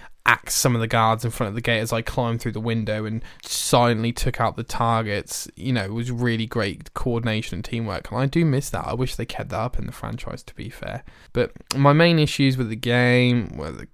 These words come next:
the cover gameplay wasn't fantastic. It wasn't quite as tight as I'd like it. Arno, the character, was pretty terrible. I don't really remember anything about him, other than that he was French with an English accent. And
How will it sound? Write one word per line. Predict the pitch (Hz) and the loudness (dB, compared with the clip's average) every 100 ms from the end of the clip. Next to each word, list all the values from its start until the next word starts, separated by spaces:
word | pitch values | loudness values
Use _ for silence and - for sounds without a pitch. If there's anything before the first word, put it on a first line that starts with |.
| _ - | _ -12
the | |
cover | - - 156 135 | -6 2 4 4
gameplay | 135 135 131 - 127 | 2 2 2 2 2
wasn't | 120 120 120 - | 2 0 0 -4
fantastic. | - 113 120 123 - - 123 - | -4 -6 -6 -6 -8 -6 -6 -6
It | 104 | -6
wasn't | 117 127 - | -6 -8 -8
quite | - - 120 117 117 - _ | -8 -2 0 0 -4 -10 _
as | 131 - | -10 -8
tight | - 123 120 | -4 -2 0
as | 120 | 0
I'd | 123 120 | -2 0
like | 123 127 - | 0 0 0
it. | 143 131 - | -2 -2 2
Arno, | 135 147 156 156 156 | 6 8 8 8 6
the | 147 120 | 4 -2
character, | - 131 131 117 - 131 | 0 2 2 0 0 2
was | 120 120 | 2 -4
pretty | - - 127 110 120 | -8 -2 -2 -2 -4
terrible. | - 117 117 120 120 113 - | -2 0 0 -2 -2 -4 -4
I | 120 | -6
don't | 127 131 127 117 | 0 0 0 0
really | 117 113 113 | -2 -2 -2
remember | 113 110 113 113 | -4 -4 -2 -2
anything | 110 113 113 | -4 -4 -6
about | 107 107 104 | -4 -4 -2
him, | 110 117 - | -2 -2 6
other | 139 143 135 | 6 8 6
than | 131 123 | 6 4
that | 117 | 2
he | 107 | 0
was | 113 - | -2 -4
French | - 139 110 101 - - | 2 2 2 -2 -8 -6
with | 120 117 | -4 -2
an | 113 | 0
English | 113 110 107 - | -2 -2 -6 -6
accent. | 104 - - - 98 - - - _ _ - | -6 -6 -8 -8 -8 -10 -16 -20 _ _ 0
And | 123 123 | 2 2